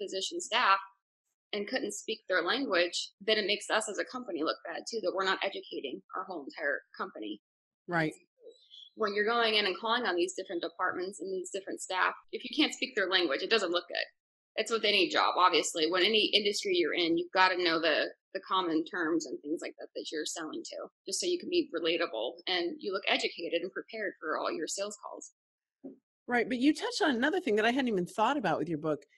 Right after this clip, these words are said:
Speaker 2: the layperson, who isn't necessarily in the industry, but I think of how many of us now, not only do we have to advocate for ourselves and our children, but we have to advocate for our parents.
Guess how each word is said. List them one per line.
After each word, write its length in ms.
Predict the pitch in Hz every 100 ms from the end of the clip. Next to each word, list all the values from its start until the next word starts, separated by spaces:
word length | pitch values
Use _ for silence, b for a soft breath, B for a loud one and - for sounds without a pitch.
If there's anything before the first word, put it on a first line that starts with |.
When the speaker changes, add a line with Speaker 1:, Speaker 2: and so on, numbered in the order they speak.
| _ -
Speaker 2:
the 80 | 196
layperson, 800 | 220 294 330 156 117 - - - 247
who 100 | 233
isn't 280 | 254 254
necessarily 800 | 220 226 226 - - 226 254 196 175
in 160 | 226 277
the 80 | 254
industry, 560 | 190 175 175 - 202 202
but 180 | 196 - b b b
I 100 | 247
think 220 | 262 311
of 80 | 269
how 240 | 202 262
many 320 | 277 233 226 233
of 80 |
us 200 | 180 175
now, 580 | 175 180 202 170 160 160 - - - -
not 260 | 202 214 233
only 160 | 240
do 100 | 214
we 100 | 202
have 120 | 208 202
to 200 | - 175
advocate 540 | 202 202 202 202 -
for 160 | 180 160
ourselves 720 | 147 - 240 247 175 165 165
and 80 |
our 80 | 139
children, 600 | 139 - 240 180 139 156 - _ -
but 60 | 226
we 60 |
have 100 | 262
to 120 | 247
advocate 440 | 190 196 196 196 196
for 80 | 175
our 140 | 139 -
parents. 640 | 214 190 - - - -